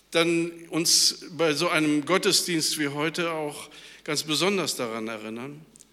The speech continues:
Aber ich möchte uns heute Morgen auffordern, vergiss es nicht, dich daran zu erinnern, was Jesus getan hat. Nicht nur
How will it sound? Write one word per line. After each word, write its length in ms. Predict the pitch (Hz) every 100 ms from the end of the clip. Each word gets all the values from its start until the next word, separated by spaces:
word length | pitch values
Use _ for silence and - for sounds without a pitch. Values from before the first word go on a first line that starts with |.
| _
Aber 180 | 147 160
ich 100 | 165
möchte 280 | 196 196 196
uns 240 | 175 -
heute 260 | 180 175 170
Morgen 480 | 160 170 170 165
auffordern, 640 | 180 185 - 143 131 135 131 - -
vergiss 500 | - 147 139 170 196
es 200 | 165 -
nicht, 280 | 139 117 -
dich 120 | 117
daran 260 | - 113 120
zu 140 | -
erinnern, 460 | 123 117 127 131 117 - _ _ _ _ _ _ _ _ _ -
was 180 | 117 -
Jesus 280 | 127 120
getan 420 | - 123 123 110 107
hat. 240 | 104 -
Nicht 400 | - 202 - -
nur 300 | 156 151 139